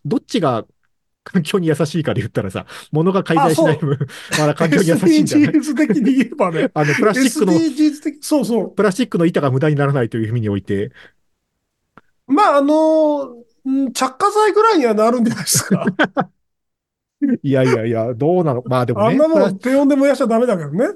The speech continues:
Speaker 2: うん。
Speaker 1: まあ、プラスチックの板をプレスする工場の人の時給も払ってあげないといけないしね。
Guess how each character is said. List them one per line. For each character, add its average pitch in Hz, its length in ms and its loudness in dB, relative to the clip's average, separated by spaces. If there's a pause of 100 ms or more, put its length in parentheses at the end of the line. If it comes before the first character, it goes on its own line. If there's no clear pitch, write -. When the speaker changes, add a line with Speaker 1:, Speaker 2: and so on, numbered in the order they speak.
(220)
Speaker 2:
う 160 80 -6
ん。 156 60 -4
Speaker 1:
ま 147 80 -4
あ、 147 60 -4
プ 135 100 -6
ラ 120 100 -2
ス - 60 -10
チ - 80 -6
ッ 156 80 -6
ク - 100 -4
の 135 140 0
板 143 200 -2
を 131 60 0
プ 135 100 -8
レ 147 80 0
ス 156 120 -2
す 151 100 -6
る 156 100 -2
工 156 220 -2
場 180 160 -2
の 151 80 -2
人 151 160 -4
の 151 80 0
時 127 140 -4
給 170 100 -2
も 147 100 -2
払 160 100 -2
っ 185 40 -8
て - 60 -4
あ 127 40 -2
げ 135 60 -2
な 160 80 -2
い - 20 -4
と - 60 -8
い 123 40 -8
け 143 60 -4
な 170 100 -4
い 214 40 -8
し - 80 -6
ね。 185 380 -2